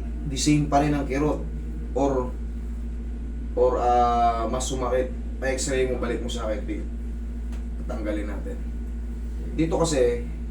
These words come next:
hindi ko pa to pupuruhan gaano. Siyempre, mag-iingat ako dito. Alin ko lang to parang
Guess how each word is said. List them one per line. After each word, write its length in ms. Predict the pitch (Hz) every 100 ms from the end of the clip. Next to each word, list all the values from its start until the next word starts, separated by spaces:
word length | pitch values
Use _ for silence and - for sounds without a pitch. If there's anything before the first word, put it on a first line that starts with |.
| -
hindi 200 | 131 139
ko 100 | 139
pa 140 | 139 143
to 120 | 135
pupuruhan 580 | 139 - 131 131 127 127
gaano. 420 | 113 107 117 117 - - - - - - -
Siyempre, 320 | - - 127
mag-iingat 580 | - - - - - -
ako 140 | - -
dito. 240 | - - 120 117 -
Alin 260 | 113 117 113
ko 60 | 110
lang 140 | -
to 120 | 107
parang 360 | 107 101 101 101